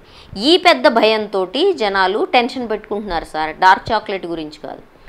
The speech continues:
మీరు ఈ టెన్షన్స్‌లో దేన్నన్నా ఒక్కదాన్ని ఆపగలరా? వైద్య శాఖ మంత్రి కదా మీరు. ప్రపంచంలో ఇరవై దేశాల వైద్య శాఖ మంత్రులు రాజీనామాలు చేశారు. ఏమని అంటే,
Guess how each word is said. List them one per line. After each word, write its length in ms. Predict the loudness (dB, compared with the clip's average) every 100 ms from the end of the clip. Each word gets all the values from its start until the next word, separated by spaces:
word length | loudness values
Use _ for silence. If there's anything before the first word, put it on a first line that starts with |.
| -20 -4
మీరు 160 | -2 2
ఈ 160 | 0
టెన్షన్స్‌లో 640 | 2 0 0 -2 -2 0 2
దేన్నన్నా 540 | 4 2 2 0 0
ఒక్కదాన్ని 720 | 2 0 0 4 4 4 2
ఆపగలరా? 720 | 4 4 4 2 2 6 8
వైద్య 320 | 8 4 0 -2
శాఖ 280 | 0 -2
మంత్రి 340 | -4 -6 -8 -8
కదా 220 | -8 -8
మీరు. 520 | -10 -10 -10 -10 -16 _ _ -20 -20 -20 -20 -20 -20 -2
ప్రపంచంలో 680 | -2 0 0 0 0 4 4
ఇరవై 420 | 4 2 4 4
దేశాల 680 | 6 4 6 6 8 6 6
వైద్య 380 | 6 4 4 -2
శాఖ 300 | 0 0 2
మంత్రులు 520 | 0 2 -4 -4 -4
రాజీనామాలు 680 | 2 4 4 0 -4 -2 -2 -2
చేశారు. 400 | -8 -6 -10 -10 -14 _ _ _ _ _ _ -16 0
ఏమని 420 | 2 2 0 0
అంటే, 480 | -2 -2 -2 -2